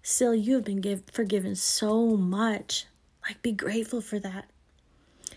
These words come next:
And so, in my life, from now until the Lord calls me home, I don't know how long that will be. Could be three weeks, could be a year, could be five years. I'm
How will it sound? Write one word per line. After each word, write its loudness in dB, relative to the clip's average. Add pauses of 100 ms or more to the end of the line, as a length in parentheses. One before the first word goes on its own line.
(160)
And 4
so, 6 (560)
in 0
my 2
life, -2 (1160)
from 2
now 4
until 4
the 2
Lord 4
calls 0
me 0
home, -2 (340)
I -2
don't 2
know 2
how -4
long 0
that -4
will -2
be. -2 (320)
Could 0
be 4
three 2
weeks, 0
could -6
be 0
a 2
year, 0 (500)
could 0
be 6
five -2
years. -4 (1600)
I'm -2